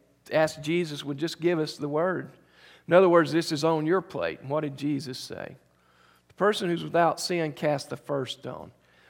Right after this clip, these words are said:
What Jesus wanted to do, instead of lashing out according to the law, he wanted to, to bring her back, to restore her. And what did he tell her after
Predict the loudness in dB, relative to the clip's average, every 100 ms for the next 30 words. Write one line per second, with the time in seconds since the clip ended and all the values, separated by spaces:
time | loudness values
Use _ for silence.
0 | _ -4 -4 -2 0 0 -2 0 2 2
1 | -2 -2 0 0 0 0 -4 -6 -4 -2
2 | -2 0 4 6 4 0 -6 -2 0 0
3 | -2 -6 -20 -20 _ _ _ _ 6 8
4 | 8 4 -2 -2 0 4 6 6 4 0
5 | -6 -20 _ _ _ -6 0 2 2 0
6 | -2 -4 -8 -12 -6 -2 0 0 0 0
7 | 2 0 -2 2 2 2 -4 -8 -8 -6
8 | -2 2 2 0 0 0 0 -2 2 4
9 | 4 2 0 -2 -4 -8